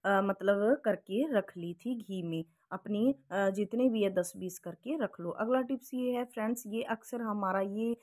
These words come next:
कद्दूकस वाला क्या होता है कि ये, अ, कम कद्दूकस करने लग जाता है। तो इस पे हमने क्या करना है, कोई भी छोटा सा पत्थर,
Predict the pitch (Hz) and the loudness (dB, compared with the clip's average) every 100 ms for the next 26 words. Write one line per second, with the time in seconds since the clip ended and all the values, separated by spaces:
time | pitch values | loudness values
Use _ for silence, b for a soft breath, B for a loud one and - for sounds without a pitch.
0 | b b b 214 254 285 277 208 190 196 | b b b 0 2 0 0 0 2 2
1 | 202 214 220 208 - 202 202 220 220 208 | 4 2 2 -2 2 4 4 0 -4 0
2 | 202 233 - _ - 202 208 202 220 240 | 2 0 -2 _ 0 4 4 6 4 4
3 | 220 196 208 202 214 190 196 190 185 190 | 2 0 -2 -2 -2 -2 0 0 0 -2
4 | 185 - 196 208 226 233 220 220 - 247 | -2 0 0 0 -2 -4 -6 -8 -4 -2
5 | 208 202 202 214 233 202 180 185 196 240 | -2 -4 -4 -4 -2 -4 -2 -4 -2 -2
6 | 240 254 - 185 185 202 196 - 190 _ | -2 -4 -8 -8 -6 -4 -6 -6 -8 _
7 | - 214 | -2 -2